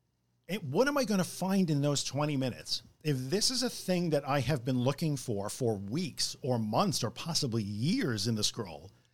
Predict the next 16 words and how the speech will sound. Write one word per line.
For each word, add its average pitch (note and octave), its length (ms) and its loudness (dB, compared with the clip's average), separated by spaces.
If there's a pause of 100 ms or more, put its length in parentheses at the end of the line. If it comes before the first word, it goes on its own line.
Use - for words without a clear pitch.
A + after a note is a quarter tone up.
(160)
and D3 120 0
I D#3 60 4
still A3 320 2
haven't D3+ 400 0
found F3+ 400 0
it, G#2 160 -4 (360)
what F#3 200 -2
are C#4 100 -4
the A3+ 180 -2
odds G#3 240 0
that E3+ 80 -2
I'm E3+ 120 0
gonna D3+ 160 2
find D3 320 0
it - 160 -4
today? B2+ 580 -2